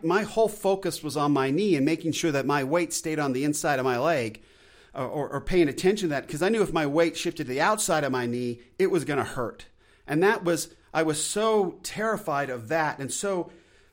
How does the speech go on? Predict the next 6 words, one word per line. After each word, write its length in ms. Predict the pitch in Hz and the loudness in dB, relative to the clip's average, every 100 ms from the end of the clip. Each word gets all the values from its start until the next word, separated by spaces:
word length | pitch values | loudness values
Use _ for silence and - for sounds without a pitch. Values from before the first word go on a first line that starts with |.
| _ | _
um, 580 | 143 143 131 127 127 123 - _ _ _ _ | -6 -2 0 0 -4 -8 -18 _ _ _ _
so 200 | - 233 | 2 2
consumed 640 | 214 165 - - 262 226 | 4 2 2 2 2 2
with 240 | 151 151 151 | 2 -2 -2
that 260 | 208 214 | -2 -2
aspect 640 | 175 196 - - 156 151 | -2 -2 -4 -2 -4 -4